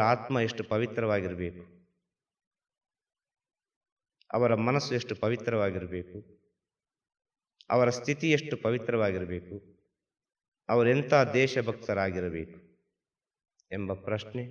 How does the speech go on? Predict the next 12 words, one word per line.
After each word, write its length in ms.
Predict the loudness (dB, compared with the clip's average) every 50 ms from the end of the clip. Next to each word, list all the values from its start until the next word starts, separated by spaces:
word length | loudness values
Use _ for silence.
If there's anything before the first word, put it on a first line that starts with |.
| -14 -20 _ _ _ _ _ _ _ _ -20 _ _
ಪ್ರಶ್ನೆಗೆ 500 | -6 -6 -6 -6 -8 -6 -6 -4 -2 -2 -2
ಉತ್ತರ 340 | -2 -4 -6 -4 -2 -2 0 -2 -4 -6 -10 -16 -20 _ _ _ _ _ _ _ _ _ _ _ _ _ _ _ _ _ _ _ _ _ _ -2
ಈ 80 | 2 2 4 4
ಒಂದು 280 | 4 2 2 0 -2 0
ಘಟನೆಯನ್ನು 520 | -2 -2 0 0 0 0 0 0 0 -2 -4 -2
ಕೇಳುವಾಗ 500 | 0 0 2 2 2 2 2 0 0 -2 -6 -8 -10 -16 -20 -20 _ _ _ -6
ಎಲ್ಲರ 440 | -4 -2 -2 0 2 2 2 2 2
ಒಳಗೂ 340 | 2 2 2 2 0 0 -2 -4 -8 -14 -18 -20 -20 _ _ _ _ _ _ _ -8
ಉದಯ 340 | -4 0 2 2 2 2
ಆಗ್ತದೆ. 380 | 0 -2 -6 -10 -12 -12 -12 -14 -18 -20 _ _ _ _ _ _ _ _ _ _ _ _ _ _ _ _ _ _ _ _ _ _ _ _ _ _ _ _ -6
ಹೌದಾ 220 | -4 -2 0 2 2
ಅಲ್ವಾ? 240 | 2 0 -2 -2